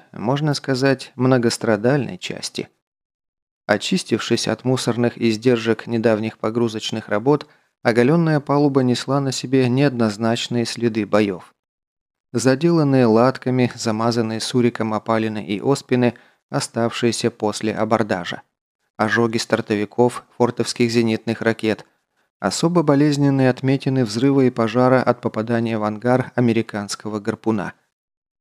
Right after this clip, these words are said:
И, в конце концов, сама вертолётная площадка –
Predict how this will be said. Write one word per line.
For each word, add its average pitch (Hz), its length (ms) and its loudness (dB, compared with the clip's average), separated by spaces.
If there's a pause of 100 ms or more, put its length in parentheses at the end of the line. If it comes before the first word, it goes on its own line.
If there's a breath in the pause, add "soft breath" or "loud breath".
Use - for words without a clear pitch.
И, 113 200 2
в - 60 -16
конце 120 320 0
концов, 156 560 0
сама 127 440 2
вертолётная 123 720 2
площадка – - 720 -2